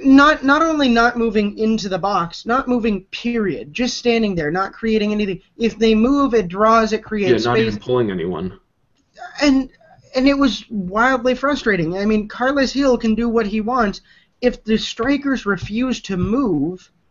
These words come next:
Speaker 1: there's nowhere he can get the ball.
Speaker 2: Yeah, and like, like at the end of the match when Benteke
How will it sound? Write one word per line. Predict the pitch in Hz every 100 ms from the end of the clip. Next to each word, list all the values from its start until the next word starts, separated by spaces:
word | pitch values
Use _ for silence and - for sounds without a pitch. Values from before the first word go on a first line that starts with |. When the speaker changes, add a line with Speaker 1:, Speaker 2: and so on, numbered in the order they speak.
| _ _ _ _
Speaker 1:
there's | - 233 190
nowhere | 214 220 220 220 233 226 220
he | 196
can | 214
get | 220 220
the | 214
ball. | 220 202 - - _ _ _ _ _ _ _ _ _ _ _ - -
Speaker 2:
Yeah, | 139 135
and | 127
like, | 131 135
like | 139 117 117 117 117
at | 110
the | 104
end | 95 120
of | 107
the |
match | 104 107 104
when | 107 104
Benteke | 98 98 110 104 98 95 95 95